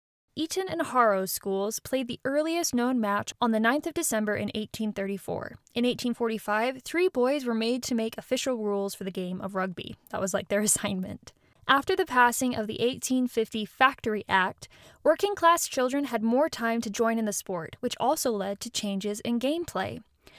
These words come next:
The first match between different countries was held in eighteen seventy and was between Scotland and England. When it comes to soccer balls or footballs,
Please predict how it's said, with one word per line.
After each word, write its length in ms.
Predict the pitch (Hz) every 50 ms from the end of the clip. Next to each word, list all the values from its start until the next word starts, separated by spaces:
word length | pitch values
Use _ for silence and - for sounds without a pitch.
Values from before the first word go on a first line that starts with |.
| - - - -
The 80 | 277
first 340 | 262 - 381 415 453 - -
match 340 | 247 226 214 214 240 - -
between 320 | - 262 - - 262 262
different 280 | 262 269 247 254 247 247
countries 500 | - 214 202 202 - 240 247 269 269 -
was 200 | - - 247 240
held 280 | - - - 302 311 -
in 120 | 294 277 -
eighteen 440 | - 277 302 - - - 302 302 302
seventy 580 | 277 - - 220 214 233 233 247 277 302 311 - - - - -
and 100 | - 240
was 140 | 226 226 214
between 300 | 220 208 - - 208 196
Scotland 500 | - - - 190 - - 220 220 233 254 - _ _ _ _ -
and 100 | 302 330
England. 380 | 370 370 285 208 190 196 - - - _ _ _ _ _ _ _ _ _ _ _ -
When 120 | - 311
it 100 | 330 -
comes 260 | - - 370 440 466 -
to 80 | - -
soccer 360 | - - 247 233 - - 233
balls 420 | 196 185 190 185 190 208 254 254 -
or 100 | - 202
footballs, 680 | - - - - - - - - 196 247 - -